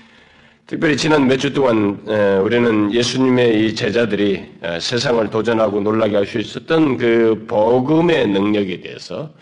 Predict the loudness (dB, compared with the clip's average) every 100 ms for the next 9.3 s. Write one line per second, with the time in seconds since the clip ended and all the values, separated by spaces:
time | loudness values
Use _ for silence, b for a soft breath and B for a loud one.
0 | b -16 -14 -14 -14 -16 -14 -12 -8 -8
1 | -8 -10 -10 -12 -12 -12 -10 -8 -8 -10
2 | -10 -12 -12 -12 -12 -14 -18 -20 b b
3 | b -10 -4 0 2 2 2 0 -2 0
4 | 0 -2 -2 -4 -4 -8 -18 -20 _ _
5 | _ _ -20 -20 b b b -2 0 0
6 | -2 0 0 2 2 2 0 -4 -4 -4
7 | -2 -2 -2 -2 -4 -8 -8 -8 -6 -10
8 | -16 -20 _ b b b b b b b
9 | b b